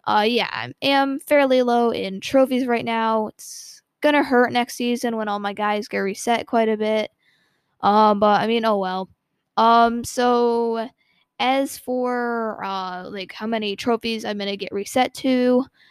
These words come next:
I'm getting reset all the way down to twenty thousand three hundred seventy-five. So this is because all my five hundred seventy-five trophy brawlers all get reset down fifty trophies, which really hurts.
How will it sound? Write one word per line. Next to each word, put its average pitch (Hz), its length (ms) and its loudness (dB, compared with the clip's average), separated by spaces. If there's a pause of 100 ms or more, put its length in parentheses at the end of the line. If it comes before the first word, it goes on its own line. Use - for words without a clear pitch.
(160)
I'm 311 120 2
getting 320 200 2
reset 277 400 2
all 349 100 8
the 269 80 6
way 254 80 6
down 247 260 2
to 226 120 -2
twenty 247 320 0
thousand 233 520 -4
three 226 200 -6
hundred 220 280 -2
seventy-five. 226 1000 0 (380)
So - 160 -4
this 302 160 -2
is 294 100 -6
because 269 460 4
all 247 320 4
my 233 240 -2
five 226 240 0
hundred 233 320 -2
seventy-five 214 600 -2
trophy 220 320 -4
brawlers 226 720 4 (400)
all 294 160 6
get 269 160 2
reset 254 460 0
down 226 280 -6
fifty - 360 -8
trophies, 254 640 -2
which 214 200 -6
really 240 320 2
hurts. 247 600 0